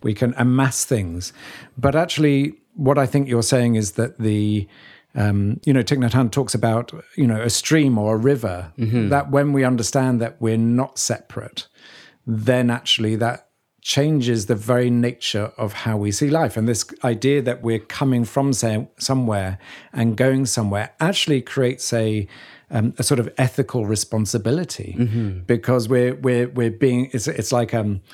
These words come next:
Speaker 1: a, a race where, you know, uh, where you're given a baton and you run round and then you have to pass the baton on. It's like we have this little segment
Speaker 2: Right.
Speaker 1: of time and space where the baton's been handed to us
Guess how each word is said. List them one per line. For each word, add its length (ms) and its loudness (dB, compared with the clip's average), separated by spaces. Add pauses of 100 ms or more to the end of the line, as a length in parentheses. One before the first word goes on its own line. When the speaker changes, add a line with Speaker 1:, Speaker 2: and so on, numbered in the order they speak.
(340)
Speaker 1:
a, 240 -2
a 20 2
race 380 2
where, 260 0
you 120 -4
know, 200 0
uh, 360 -4
where 200 -2
you're 140 0
given 240 2
a 40 -2
baton 380 -2
and 140 2
you 80 0
run 180 2
round 220 2
and 20 0
then 80 0
you 80 2
have 120 -2
to 60 -16
pass 260 -2
the 60 -4
baton 360 -2
on. 120 -4
It's 140 -4
like 240 0 (220)
we 240 2
have 320 0
this 280 0
little 240 0
segment 720 0 (140)
Speaker 2:
Right. 380 -4
Speaker 1:
of 220 -2
time 340 2
and 100 0
space 440 -2
where 260 0
the 140 -6
baton's 400 -2
been 180 -2
handed 360 -2
to 140 -2
us 360 -4